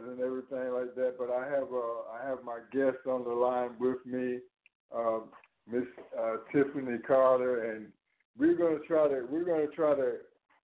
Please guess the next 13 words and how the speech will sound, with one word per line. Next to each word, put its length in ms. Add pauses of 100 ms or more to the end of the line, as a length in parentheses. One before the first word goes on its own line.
(240)
to 240 (200)
talk 240
about 460
some 120 (120)
subjects 480
today 520
that's 220 (720)
in 200
the 100 (100)
headlines, 800
and 160 (580)
everybody 600
is 100